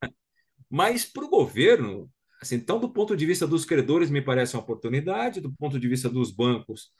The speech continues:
me parece uma oportunidade também. Acho que eu posso falar um pouquinho depois mais dessa história da garantia que a Carla falou, que eu acho que é interessante explorar isso. Mas, é, do ponto de vista do governo, eu queria tocar nesse ponto aqui, é, é um,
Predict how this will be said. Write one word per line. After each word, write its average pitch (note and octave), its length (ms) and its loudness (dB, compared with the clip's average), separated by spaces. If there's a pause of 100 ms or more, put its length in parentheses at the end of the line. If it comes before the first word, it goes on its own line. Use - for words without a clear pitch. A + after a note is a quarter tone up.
(280)
me C#3 160 2
parece C3 400 2
uma A2+ 100 -2
oportunidade A2 580 -2
também. C#3 260 2
Acho F#3 140 -2
que E3 60 0
eu C3 100 0
posso C#3 200 0
falar C3+ 160 0
um C3 80 0
pouquinho C3 360 -4
depois A#2 340 -2
mais A#2+ 220 -2
dessa A2 220 -4
história A2 260 -4
da A2 100 0
garantia A2 480 0
que A2+ 80 -4
a G#2+ 60 -6
Carla G#2+ 300 -2
falou, B2+ 220 -2
que - 60 -6
eu A2 40 -2
acho - 100 -8
que A2 80 -8
é - 20 -8
interessante A2 480 -2
explorar G#2 360 -2
isso. F3 200 -2 (400)
Mas, A#3 440 0
é, E3+ 200 2
do G#3+ 140 2
ponto G#3+ 220 -4
de F#3 60 0
vista F3+ 200 2
do C#3+ 120 -2
governo, B2 420 2
eu C3 40 -2
queria C3 200 -2
tocar B2 240 -4
nesse A2+ 240 -8
ponto A2 260 -6
aqui, E3+ 360 -4 (420)
é, D3+ 380 2 (520)
é A3 160 4
um, B3+ 200 -6